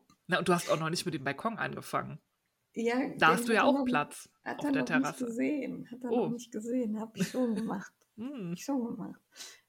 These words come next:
Speaker 2: Ja. Also, wobei der macht mir da jetzt keine Vorschriften, ne?
Speaker 1: Nein.
Speaker 2: Aber, also er hat auch recht, ne? Du, ir-, irgendwann ist auch jeder Platz irgendwie belegt. Aber, ja.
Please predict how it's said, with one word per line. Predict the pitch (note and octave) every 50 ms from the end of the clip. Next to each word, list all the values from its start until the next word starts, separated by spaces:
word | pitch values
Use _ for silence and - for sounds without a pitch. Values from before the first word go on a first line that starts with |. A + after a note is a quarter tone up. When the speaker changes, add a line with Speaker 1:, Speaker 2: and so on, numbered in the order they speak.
| _ _
Speaker 2:
Ja. | - - - _ _ - _ - -
Also, | - G#3 G3 G#3+ G3+ G3
wobei | G3+ F#3 G3 G3+
der | G3 A3 G#3+ F#3+
macht | D3+ F#3 F#3+ - -
mir | A#3 G#3+
da | G3 F#3+
jetzt | F#3+ F#3+ F#3+ -
keine | - F#3+ F#3+ F3+
Vorschriften, | - - A#3+ B3+ B3 - - - E3 - - D3+
ne? | F#3 F#3 A3 B3
Speaker 1:
Nein. | - -
Speaker 2:
Aber, | - G3 G3 G3 - - - - - - - - - -
also | G3 G3+
er | E3+ F3 F#3 -
hat | G#3+ - - -
auch | G3+ G3 - - -
recht, | F3 F3+ F3 - - -
ne? | G3 G3
Du, | G3 F#3+
ir-, | - - G3+ G#3 G#3 -
irgendwann | A3 A3 A3 A3 A3 G3+ A3 G#3
ist | - G#3 F#3+ - -
auch | - - F#3+ -
jeder | - F#3+ G3+ G3+ F#3+ F#3+
Platz | F#3+ - - F3 F#3+ F#3+ - - -
irgendwie | F#3 F3+ G3 F#3+ - F#3+
belegt. | F3+ F#3 E3+ E3+ F#3+ A#3+ C4 - - - _ _ - - - - _ _ _ -
Aber, | G3 G3 G3 G3 G3+ - - - _ _ _ -
ja. | F#3+ G#3+